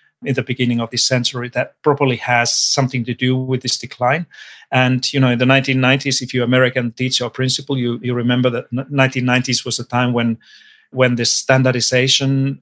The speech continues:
began to take place in the schools, meaning that the, the, all the schools were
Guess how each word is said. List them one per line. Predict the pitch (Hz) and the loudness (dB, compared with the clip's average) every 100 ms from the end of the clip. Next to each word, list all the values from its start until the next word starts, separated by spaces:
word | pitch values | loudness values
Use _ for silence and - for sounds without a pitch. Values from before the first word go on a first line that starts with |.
| - | -4
began | 139 135 131 | 0 2 2
to | 127 | 0
take | 131 127 117 | -2 -2 0
place | 131 127 - | 0 0 0
in | 123 | -2
the | |
schools, | 117 - 127 - | -4 -2 -4 -2
meaning | 127 127 127 127 | 2 2 2 2
that | 127 127 | 0 -2
the, | 131 - - | -6 -8 -10
the, | 139 | -4
all | - 139 | 2 2
the | 135 | 2
schools | - 135 127 - | -2 -2 -4 -2
were | 123 | -4